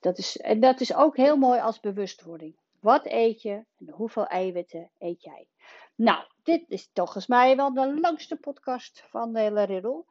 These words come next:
Mocht je vragen hebben, mocht je recepten willen hebben, ehm, info at gezond en fitter is mijn mailadres. Ehm, je kan op mijn website kijken, W W W gezond en fitter punt N L. Ehm, nou ja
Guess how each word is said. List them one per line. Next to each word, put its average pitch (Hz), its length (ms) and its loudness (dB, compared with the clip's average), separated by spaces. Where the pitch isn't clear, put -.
Mocht 381 320 0
je 392 80 0
vragen 311 560 -2
hebben, 262 380 -2
mocht 240 300 -8
je 202 80 -8
recepten 302 580 -4
willen 269 260 0
hebben, 214 400 -2
ehm, 190 680 0
info 294 520 2
at - 340 -2
gezond 226 500 -8
en 233 100 -4
fitter 208 300 -8
is - 160 -12
mijn 170 360 -6
mailadres. 220 840 0
Ehm, 185 360 2
je 180 80 0
kan 180 180 -4
op 175 80 -2
mijn 247 140 4
website 302 480 4
kijken, 240 400 0
W 226 40 -6
W 214 260 -4
W 190 180 -4
gezond 269 380 -10
en 302 100 -6
fitter 311 280 -8
punt 269 240 -6
N 247 120 -4
L. 233 340 0
Ehm, 180 840 -4
nou 269 160 2
ja - 180 -2